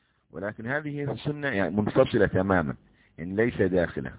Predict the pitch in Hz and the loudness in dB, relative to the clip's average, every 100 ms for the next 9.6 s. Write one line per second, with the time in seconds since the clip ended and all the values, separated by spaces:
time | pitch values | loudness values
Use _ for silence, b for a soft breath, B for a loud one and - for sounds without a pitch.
0 | - - 95 120 110 104 98 120 117 104 | -14 -2 -2 0 0 2 2 2 0 -2
1 | 107 123 123 131 147 147 123 120 110 107 | -2 -2 2 4 4 4 -2 0 2 2
2 | 110 110 101 92 90 85 78 - _ _ | 2 2 2 4 4 6 2 0 _ _
3 | _ _ _ _ _ _ _ _ _ _ | _ _ _ _ _ _ _ _ _ _
4 | _ _ _ _ 110 113 110 113 110 113 | _ _ _ _ -18 -14 -16 -14 -16 -16
5 | - 107 123 _ _ _ _ _ _ _ | -18 -20 -20 _ _ _ _ _ _ _
6 | _ _ _ _ _ _ _ _ _ _ | _ _ _ _ _ _ _ _ _ _
7 | 87 98 101 104 101 95 90 - 78 71 | -20 -14 -12 -8 -8 -8 -10 -14 -16 -18
8 | 76 67 62 _ _ 71 76 62 50 _ | -20 -20 -20 _ _ -20 -20 -20 -20 _
9 | 50 58 80 - 80 78 | _ _ -20 -18 -16 -16